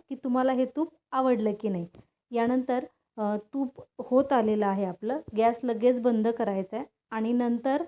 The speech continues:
आपण हे दुसऱ्या भांड्यामध्ये शिफ्ट करून घ्यायचं आहे. तुम्ही बघू शकता खाली अजिबातही काळपटपणा जास्त आलेला नाही आहे, छान तूप तयार झालेलं आहे. तूप गाळून घ्यायचे, काचेच्या बरणीतच स्टोअर करायचे,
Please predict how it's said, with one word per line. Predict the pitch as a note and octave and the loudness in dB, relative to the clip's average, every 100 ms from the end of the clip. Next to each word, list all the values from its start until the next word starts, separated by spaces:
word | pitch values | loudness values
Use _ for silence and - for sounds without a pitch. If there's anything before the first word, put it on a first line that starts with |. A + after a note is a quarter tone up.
| _ _ - | _ _ -6
आपण | G#3 G#3 B3 | -6 -2 0
हे | A#3+ C4 | 2 2
दुसऱ्या | B3+ B3+ A#3+ C4+ | 2 0 -2 -2
भांड्यामध्ये | A#3+ A3+ A3 A3 B3+ | 0 0 0 2 2
शिफ्ट | C#4+ C#4+ - - | 2 0 -4 -6
करून | G#3 G3+ | -4 -2
घ्यायचं | G3 F#3 F#3 | 0 -2 -2
आहे. | F#3+ B3 | -6 -2
तुम्ही | B3 | 0
बघू | A3+ A3+ C4 | 2 0 0
शकता | B3+ B3+ - | -2 -6 -8
खाली | A#3+ - A3+ B3 | -10 -6 -2 -2
अजिबातही | C#4+ A#3 F#3+ B3+ B3 A#3+ C4 A#3+ C#4 E4 _ _ _ | 0 -2 -2 -2 0 0 -2 0 0 0 _ _ _
काळपटपणा | A#3+ G#3+ G#3 B3 - B3 B3 | -2 0 0 -2 -2 -4 -2
जास्त | A#3+ G#3 - B3+ | 0 -2 -2 -4
आलेला | A3 G#3 G#3+ | -2 0 2
नाही | G3+ G3 F#3+ | 0 -2 -4
आहे, | B3+ - _ _ | -6 -8 _ _
छान | - C4 C4+ D4+ | -2 2 2 2
तूप | D4 - | -2 -2
तयार | B3+ A3 G3+ | 0 0 0
झालेलं | G3+ F#3+ F#3 | -2 -2 -2
आहे. | F#3 F#3+ - | -4 -8 -8
तूप | C4 A3 | -6 -2
गाळून | G3+ G3 A3+ A#3+ | 0 2 2 0
घ्यायचे, | C4 B3+ B3 C#4 - - _ - | 2 0 0 -4 -6 -16 _ -4
काचेच्या | A3+ B3+ C4 C#4+ | 0 2 4 4
बरणीतच | B3+ A#3 A#3 A#3+ D4 - | 4 2 2 0 -2 0
स्टोअर | C#4 A3+ | 4 4
करायचे, | G#3 A3 G3 G3 A#3+ | 4 0 0 0 -4